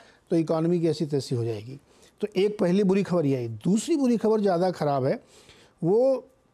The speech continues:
मैन्युफैक्चरिंग का जो आईएसएम डेटा आता है वो actually बहुत नीचे आया है, बहुत ही नीचे है। उससे ऐसा लगता है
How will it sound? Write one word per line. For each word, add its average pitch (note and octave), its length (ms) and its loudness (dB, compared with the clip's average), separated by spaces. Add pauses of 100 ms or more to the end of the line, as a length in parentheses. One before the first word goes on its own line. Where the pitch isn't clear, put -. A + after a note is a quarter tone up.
(300)
मैन्युफैक्चरिंग E3 720 0
का A3 60 2
जो G#3 200 -2
आईएसएम C#3+ 400 -2
डेटा C#3+ 260 -2
आता A#2+ 280 -16
है - 220 -20 (800)
वो F#3+ 140 -4 (120)
actually A#3 380 -4
बहुत E3+ 420 -2
नीचे C#3 340 -2
आया B2 180 -12
है, - 200 -20 (160)
बहुत D#3+ 320 0
ही G#3+ 100 2
नीचे D3 300 -2
है। A2+ 120 -20 (960)
उससे G3 300 0
ऐसा B3 200 2
लगता F3 360 0
है D3 260 -2